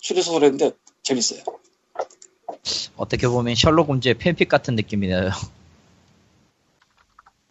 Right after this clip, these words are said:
Speaker 1: 그런 거 되게 많은데, 뭐, 홈즈가 직접 나와서 그런 것도 많지만 이거는 일부러 이름을 가차로 따와가지고 한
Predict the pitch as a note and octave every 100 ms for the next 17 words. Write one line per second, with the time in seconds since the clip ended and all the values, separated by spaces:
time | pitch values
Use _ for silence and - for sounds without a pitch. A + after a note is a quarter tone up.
0 | - - D3+ F#3+ C#3+ C3+ - C3+ E3 A3
1 | A#2+ C#3 G3+ - _ _ _ _ - -
2 | - - - _ _ B2+ B2 A#2+ _ _
3 | _ _ _ - A#3 C4+ C#4+ A3+ - -
4 | A3 G#3 G#3 F#3+ F3+ F3 F3 D3+ D#3 E3
5 | E3 C3+ - D#3 B2 C#3 C#3 B2+ A2+ _
6 | C3+ C#3+ C#3 B2 - _ _ _ _ _
7 | _ _ _ _ - D3 D#3 - C3+ D3+
8 | C3+ D#3 G3 E3+ C#3 B2+ A2+ A#2